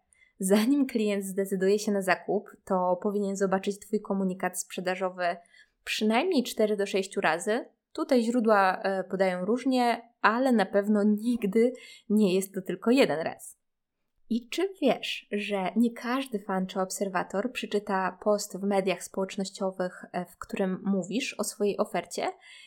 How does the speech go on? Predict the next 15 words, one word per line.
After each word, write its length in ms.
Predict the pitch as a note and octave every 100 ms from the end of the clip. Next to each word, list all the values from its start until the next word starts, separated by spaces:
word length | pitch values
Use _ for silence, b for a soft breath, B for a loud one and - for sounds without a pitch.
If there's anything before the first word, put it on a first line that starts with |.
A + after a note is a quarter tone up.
| B
i 220 | G3+ G#3 G#3
że 280 | G#3 G3 -
nie 200 | A3 A3
każdy 600 | - A3+ A3 F#3 F3+ A3
subskrybent 640 | A#3+ - - G3+ F#3 G3
newslettera 540 | G#3 G3 G3+ G3 F#3+ F3
otworzy, 460 | F#3 - F#3+ F#3
mm, 560 | F3+ F3+ - F3+ F3+ F3 -
wszystkie 340 | F#3+ - F#3+
maile 220 | F3+ F3
od 220 | E3 -
Ciebie? 320 | - F#3+ A3+ - _ _ _ _ _ _ _ _ G3+
Dlatego, 520 | G#3+ G#3+ A#3 - G3
żeby 300 | G3+ G3 A3
dotrzeć 640 | G#3 B3 - F3+ - -